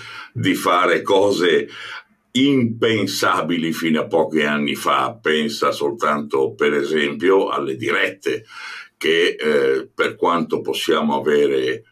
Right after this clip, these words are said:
eh, reticenza, se non odio, nei confronti dei social network, <laughs> effettivamente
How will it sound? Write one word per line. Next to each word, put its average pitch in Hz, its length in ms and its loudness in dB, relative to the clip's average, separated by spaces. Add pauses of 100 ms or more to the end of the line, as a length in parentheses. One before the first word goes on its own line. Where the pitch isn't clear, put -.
(140)
eh, 62 580 -4 (300)
reticenza, 71 960 -2
se 71 220 -4
non 69 300 -4
odio, 69 640 -2
nei 73 280 -2
confronti 73 720 -2
dei 65 200 -2
social 78 400 -2
network, - 800 0
<laughs> - 40 -6
effettivamente 80 1120 -2